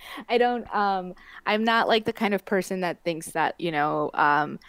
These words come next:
all of those aspects dictate my entire life and personality, um, and that I need to find people with similar signs or appropriate, you know, signs to interact with and things like that.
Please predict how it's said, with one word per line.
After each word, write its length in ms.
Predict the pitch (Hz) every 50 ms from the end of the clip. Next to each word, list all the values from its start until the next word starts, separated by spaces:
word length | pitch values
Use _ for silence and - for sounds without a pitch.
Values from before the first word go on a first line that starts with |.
| - - - - _ _ -
all 220 | 190 208 220 208
of 100 | 196 190
those 220 | 202 196 190 175 -
aspects 720 | - 170 160 160 - - - 165 196 202 - - - - -
dictate 440 | - - 180 170 - - - 165 -
my 120 | - 165 160
entire 460 | 160 156 - - 156 156 156 156 156
life 300 | 147 151 151 151 147 -
and 140 | 151 151 -
personality, 1040 | - 143 - - 160 143 131 135 135 143 - - - - - - 156 165 175 - _ _ -
um, 520 | 170 170 160 147 147 151 151 143 123 135 - _ - - - - - _ _ _ _
and 220 | - 190 185 180 175
that 200 | 165 160 156 -
I 120 | - 165
need 220 | 165 151 160 160 -
to 100 | - 165
find 540 | - - 175 160 151 156 160 160 151 151 156
people 400 | - - 175 165 - 156 156 151
with 200 | 151 165 156 -
similar 420 | - - 175 165 160 160 160 156 156
signs 720 | - - 160 156 151 151 147 151 151 151 151 156 175 147
or 400 | 147 143 147 151 151 151 156 - _ _ _ -
appropriate, 880 | - 175 - - - 190 160 151 - 175 165 160 156 156 156 - - - - _ _ -
you 140 | 196 180
know, 140 | 165 151 156
signs 520 | 151 - - 151 151 151 151 156 156 - -
to 300 | - 175 156 151 - -
interact 520 | 175 170 165 156 156 151 151 151 - - -
with 340 | 165 151 147 143 147 151 -
and 140 | - 143 - -
things 180 | 139 139 - -
like 160 | - - - -
that. 280 | - 135 135 123 -